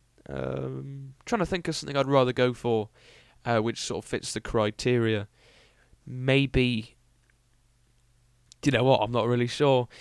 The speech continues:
But a car like a Xenos, it's very, very nice, but you just, it's, it's a car you get out about three weekends a year,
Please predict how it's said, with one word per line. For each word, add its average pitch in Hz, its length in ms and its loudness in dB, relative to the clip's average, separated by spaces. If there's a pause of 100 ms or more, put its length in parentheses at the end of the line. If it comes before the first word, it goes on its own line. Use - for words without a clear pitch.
(180)
But 160 140 8
a 165 40 6
car 214 240 10
like 196 140 6
a 156 60 6
Xenos, 147 520 4
it's 139 180 0
very, 143 300 10
very 120 280 4
nice, 120 360 2
but - 160 -4
you 117 60 -2
just, 139 260 -4 (720)
it's, - 280 -12
it's 143 180 -4
a 160 60 -2
car 160 240 8
you 143 80 6
get 139 160 6
out 135 240 8
about 123 260 2
three 127 240 4
weekends 120 460 0
a 123 40 0
year, 135 340 -4